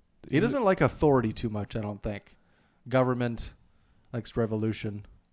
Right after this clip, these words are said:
Speaker 2: I don't think he likes corporations.
Speaker 1: That too. I was trying to think of in terms of,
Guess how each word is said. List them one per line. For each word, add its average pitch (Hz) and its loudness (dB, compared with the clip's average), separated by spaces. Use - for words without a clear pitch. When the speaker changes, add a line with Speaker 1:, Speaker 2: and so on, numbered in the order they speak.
Speaker 2:
I 165 -2
don't 165 0
think 165 0
he 151 2
likes 120 0
corporations. - -6
Speaker 1:
That - -6
too. 107 -4
I 131 -4
was 139 0
trying 147 2
to 113 -2
think 123 -6
of 113 -6
in 104 -10
terms 110 -6
of, 104 -10